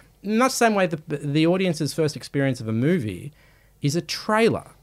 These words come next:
So I think it's important to be mindful of the fact that your stories and the expectations that come with it actually start far earlier than your content itself. And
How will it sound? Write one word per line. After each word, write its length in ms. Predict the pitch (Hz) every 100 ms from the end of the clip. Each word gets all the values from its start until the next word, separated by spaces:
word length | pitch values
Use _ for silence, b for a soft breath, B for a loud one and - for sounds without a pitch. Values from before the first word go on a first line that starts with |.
| b b
So 560 | - - 185 175 180 180 -
I 80 | 190
think 260 | 190 285
it's 140 | 330 -
important 380 | 302 240 180 175
to 40 |
be 120 | 160
mindful 400 | 139 131 139 147
of 80 | 131
the 40 |
fact 380 | 120 127 117 -
that 260 | 120 113 123
your 120 | 135
stories 640 | - 190 214 294 240 - - b b b b _ _
and 200 | 156 165
the 120 | 170 -
expectations 1400 | 185 - 156 - - 175 190 - 208 202 208 196 -
that 180 | 175 -
come 280 | - 160 165
with 120 | 170
it 100 | 196 -
actually 260 | 151 170
start 300 | - 156 -
far 260 | - 135 -
earlier 360 | 131 127 131 127
than 200 | 120 120
your 100 | 117
content 460 | - 127 117 120 -
itself. 480 | - 139 302 - _ B B B B -
And 340 | 175 185 185